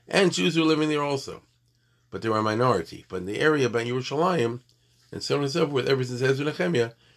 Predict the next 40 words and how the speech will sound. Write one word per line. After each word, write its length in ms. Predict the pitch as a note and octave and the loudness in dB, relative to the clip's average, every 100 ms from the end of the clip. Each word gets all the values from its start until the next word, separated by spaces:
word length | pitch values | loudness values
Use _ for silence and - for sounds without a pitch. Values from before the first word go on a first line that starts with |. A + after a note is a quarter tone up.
| _ | _
that 140 | - A#2 | -2 0
was 140 | A#2 | 0
pretty 240 | - C#3 B2 | -2 0 2
much 240 | A#2 G#2+ | 0 0
an 80 | G2 | -2
all-Jewish 500 | G2+ G2+ F#2+ F2 - _ _ | -2 -2 -4 -6 -12 _ _
territory. 460 | - F#2 F2+ - - | -2 -2 -2 -8 -6
And 80 | |
that's 220 | G#2+ A2+ G2+ | -4 -4 0
where 80 | |
all 120 | G2+ F2 | 0 0
this 180 | F2+ | -6
stuff 280 | - F#2+ F2+ _ _ _ | -8 -8 -8 _ _ _
happens. 520 | G2 F2+ - - - - _ _ _ _ _ - | -4 -4 -6 -16 -16 -18 _ _ _ _ _ 0
Now, 380 | A2+ A2 G#2 - - - - - | 4 4 4 -2 -20 -20 -20 -12
you 120 | A2+ | -8
can 120 | A2 B2 | 0 0
understand 480 | A2+ A2+ E3+ D3+ | 0 -2 0 0
from 120 | G#2 G2 | 0 -6
the 60 | |
point 240 | - C#3 B2 | 0 2 2
of 60 | |
view 240 | A2 B2 A2+ | 0 0 0
of 120 | G#2 | 0
the 80 | G2+ | -2
Greeks, 280 | D3 B2+ | -2 -2
of 140 | G2 F2 | -6 -6
the 80 | F#2 | -6
Seleucid 460 | - A#2 B2+ G#2 | -4 -2 -2 -2
Empire, 500 | A#2 C#3 G#2+ F2 F2+ - - _ _ - | -2 -4 -4 -4 -6 -12 -20 _ _ -14
whose 160 | F#2 | -8
capital 360 | - A#2+ A#2+ G2 | 0 0 0 -4
was 120 | F#2+ | -4
in 60 | F#2+ | 0
Antioch 480 | B2 A#2+ G2+ F#2+ | 0 0 -2 -2
at 80 | F2+ | -4
the 80 | E2+ | -8
top 300 | - A2+ A#2 | -6 -6 -6
of 60 | A#2 | -2
Syria, 480 | F3+ E3 B2 A#2 | 0 2 2 0